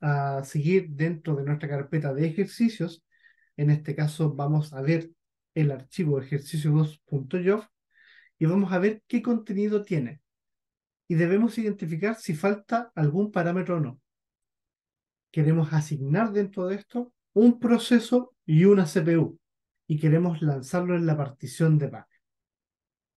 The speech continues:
Eventualmente, una vez escrito y asignados los recursos, ¿qué es lo que vamos a ejecutar dentro de este script? Grabaremos lo, las modificaciones que hemos hecho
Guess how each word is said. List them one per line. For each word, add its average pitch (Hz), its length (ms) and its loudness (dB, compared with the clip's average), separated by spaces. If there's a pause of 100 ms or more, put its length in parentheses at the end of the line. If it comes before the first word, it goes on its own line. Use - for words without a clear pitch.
(2000)
Eventualmente, 175 920 0
una 165 220 0
vez 185 340 -2 (320)
escrito 160 720 -4
y 143 80 -8
asignados 151 500 2
los 202 140 2
recursos, 202 580 -6 (220)
¿qué - 120 0
es 269 60 4
lo 277 140 0
que 226 80 4
vamos 196 260 6
a 180 40 4
ejecutar 165 480 0
dentro 170 300 -2
de 170 80 0
este 156 180 -8
script? 214 400 -4 (2250)
Grabaremos 170 760 6
lo, 220 640 4
las 196 160 2
modificaciones 196 720 2
que 208 120 0
hemos 196 220 0
hecho 185 320 -8